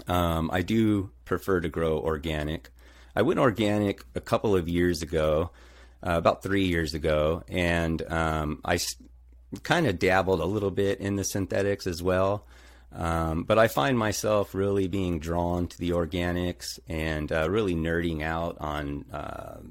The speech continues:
the soil food web and microbes and things like that. So I'm really, really kinda treading down a path right now of getting deeper and deeper into, um, organics.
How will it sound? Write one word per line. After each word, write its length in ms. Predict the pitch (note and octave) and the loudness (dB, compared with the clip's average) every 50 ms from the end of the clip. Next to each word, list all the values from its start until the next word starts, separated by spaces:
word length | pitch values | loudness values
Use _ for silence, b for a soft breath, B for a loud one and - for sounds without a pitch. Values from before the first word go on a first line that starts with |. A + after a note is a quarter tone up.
| - - - | -18 -18 -16
the 240 | - D2 E2+ E2+ E2+ | -16 -14 -12 -10 -10
soil 360 | - - G2 F2+ F2+ E2+ E2 | -6 -4 -2 0 0 0 -2
food 280 | - - F2+ E2+ D#2+ E2 | -2 -4 -4 -4 -2 -2
web 420 | E2 E2+ E2+ E2+ E2 D#2+ E2 E2+ F#2 G#2+ - - | 0 0 2 2 0 0 -2 -6 -10 -14 -14 -12
and 100 | D2 C#2 | -10 -6
microbes 580 | C#2+ D#2 D#2+ D#2+ - - E2 D#2+ D#2+ D#2+ D2+ D2 | -4 -4 -4 -4 -4 -2 -2 0 0 -2 -2 -4
and 160 | D#2 D2+ C#2+ | -6 -8 -6
things 260 | E2 D#2+ D#2 D2+ - | -6 -6 -6 -4 -4
like 200 | D#2+ D#2 D2+ - | -4 -6 -4 -4
that. 300 | - D#2+ D#2 D#2 - - | -2 -2 -2 -2 -2 -2
So 180 | - - D#2 D#2+ | -2 -2 0 0
I'm 140 | E2+ E2+ | 0 0
really, 460 | F2+ G2+ A2+ A#2 A2 G2 F2+ E2+ D#2 - B B B B B B B B B B B B B B B B | 0 0 0 0 2 0 0 -2 -2 -6 B B B B B B B B B B B B B B B B
really 320 | B F#2 G2+ A2 A2 G2 F2 | B 2 2 4 4 4 2
kinda 280 | - - G2 F2+ D#2 | 0 0 -2 -2 -2
treading 420 | D2 - - G2+ F#2 E2+ F2 E2 D#2 | -2 -2 0 2 2 2 2 0 0
down 200 | E2 D#2+ D#2+ D2 | 0 0 0 -2
a 60 | C#2 | -4
path 380 | - - D#2+ D#2 D#2 D#2 - E2 | -4 -2 0 0 0 0 -2 -2
right 200 | E2 D#2 D2 C2 | -2 -2 -2 -2
now 240 | D#2 D#2 D#2 D2+ | -2 -4 -2 -2
of 160 | D2 D2 - - | -4 -4 -4 -4
getting 300 | - E2+ D2+ D#2 D2+ C#2+ | -4 -4 -2 -2 -4 -4
deeper 320 | F2 F2 F2 - - D2+ | -4 -4 -4 -4 -2 -2
and 140 | D2+ D2 C#2+ | -2 -2 0
deeper 500 | A#2+ B2 B2+ - - D#2 D2 C#2+ C2+ - - - - | 0 0 0 0 0 -2 -2 -2 -4 -6 -10 -8 -4
into, 600 | E2+ D#2+ D2+ - - E2 D2+ C#2+ C#2+ C#2 - - - | -2 -2 -2 -2 -4 -4 -4 -2 -4 -4 -6 -8 -8
um, 240 | D2+ C#2+ C2+ C#2 - | -8 -6 -6 -6 -6
organics. 800 | D2 C#2 C#2+ C#2 D2+ D2 C#2+ C#2 C#2 C#2 C#2 - - - - | -6 -6 -6 -6 -6 -6 -6 -6 -6 -6 -8 -10 -12 -14 -14